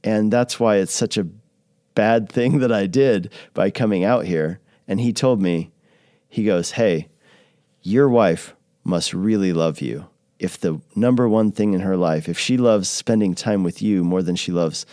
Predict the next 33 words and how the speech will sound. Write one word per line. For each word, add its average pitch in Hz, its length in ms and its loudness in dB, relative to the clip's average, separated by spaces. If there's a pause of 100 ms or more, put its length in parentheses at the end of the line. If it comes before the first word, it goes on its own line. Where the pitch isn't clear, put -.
(140)
chocolate 95 580 -2
and 87 140 -6
flowers, 82 640 -2 (540)
then 85 340 0
that 117 200 0
means 95 180 0
she - 160 -4
really 82 240 -2
loves 76 300 -2
you. 67 80 -6
You 90 200 0
better 87 440 0 (200)
notice 78 420 -4
that," 50 280 -10 (180)
is 98 140 -2
what 101 140 0
this 104 140 -2
friend 123 220 0
of 104 60 2
mine 82 180 0
told 107 240 -2
me. 71 220 -6 (580)
He 156 100 0
doesn't 143 200 4
usually 107 220 0
talk 117 220 -2
to - 100 -10
me 85 60 -2
that 73 200 -2
way, 69 220 -6 (360)
but 104 120 0
he 113 120 2
did. 123 420 2